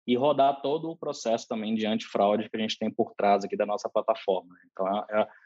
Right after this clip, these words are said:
a gente se preocupou muito em como trazer uma solução que conseguisse identificar operações suspeitas em tempo real, que hoje, hoje tudo é em tempo real, né? Uma transação PIX,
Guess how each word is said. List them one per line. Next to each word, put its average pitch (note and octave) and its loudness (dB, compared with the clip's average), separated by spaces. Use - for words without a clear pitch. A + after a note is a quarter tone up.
a G2+ -4
gente G2+ 0
se - -4
preocupou A2+ 6
muito B2 6
em B2+ 8
como A#2+ 4
trazer A#2 6
uma D#3 4
solução A#2 0
que - -20
conseguisse A2 -2
identificar G#2+ 2
operações A#2 2
suspeitas G#2+ -4
em G#2 -2
tempo A#2 2
real, G#2+ 4
que A2 4
hoje, A#2 8
hoje A2+ 4
tudo C#3 4
é A2+ 2
em A2 0
tempo B2 -4
real, A2+ 0
né? A2 -6
Uma A2 -6
transação A#2 0
PIX, B2 -2